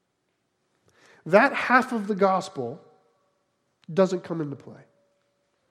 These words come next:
A person like this might often, uh, when things go wrong in their life, and I mean things like, uh,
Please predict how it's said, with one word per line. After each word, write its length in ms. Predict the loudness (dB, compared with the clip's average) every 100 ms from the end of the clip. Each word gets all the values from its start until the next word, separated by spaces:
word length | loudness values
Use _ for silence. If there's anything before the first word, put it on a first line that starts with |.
| _ _ _ _ _ _ _ _ _ _ _ _ _ _ -20 _ _ _ _ _ _ -20 -20 -20 -4 -2
A 80 |
person 300 | 4 4 4
like 160 | 2 4
this 220 | 2 2
might 180 | 2 2
often, 500 | 4 2 2 -4 -6 -14 -20 _ _ _ _ 0
uh, 120 | 6
when 220 | 6 6
things 240 | 4 0 6
go 180 | 8
wrong 300 | 10 8 8
in 80 | 6
their 140 | 2 2
life, 260 | 0 2
and 80 | 0
I 60 | 2
mean 180 | 0
things 300 | 0 -2 0
like, 280 | 2 2 0 -18 -18 -12
uh, 600 | -8 -6 -6 -6 -6